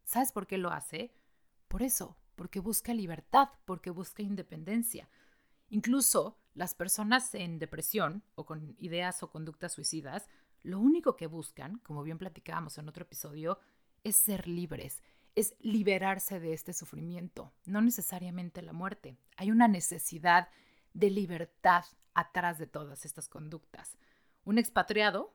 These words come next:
por ejemplo, que en su nuevo país no se identifica, se siente aislado y triste y empieza a cuestionar su propia identidad, muy probablemente lo que siente es una falta de libertad,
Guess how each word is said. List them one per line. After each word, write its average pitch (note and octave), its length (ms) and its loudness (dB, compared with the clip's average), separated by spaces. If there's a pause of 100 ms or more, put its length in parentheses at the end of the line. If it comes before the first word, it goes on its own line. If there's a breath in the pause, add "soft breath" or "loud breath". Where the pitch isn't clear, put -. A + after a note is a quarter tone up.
por - 100 -10
ejemplo, G3 540 -6
que E3+ 80 -10
en D3+ 100 -12
su D#3 100 -12
nuevo F3+ 240 -4
país D#3+ 280 -4
no F#3 140 -6
se F#3 120 -8
identifica, E3 800 0 (340 soft breath)
se G#3 140 -4
siente G#3 300 0
aislado F#3 440 -2
y E3+ 60 -4
triste G3 500 -6
y E3+ 120 -8
empieza F3+ 340 -4
a C4+ 40 -12
cuestionar D#3 480 -4
su E3+ 180 -10
propia E3 280 -8
identidad, C#3+ 580 -2 (380 soft breath)
muy D4+ 180 10
probablemente D#3+ 880 2 (120)
lo E3 120 -10
que F3+ 100 -12
siente G#3 300 -4
es - 100 -8
una G#3 180 -2
falta G3 360 -8
de F#3+ 120 -8
libertad, D#3 600 4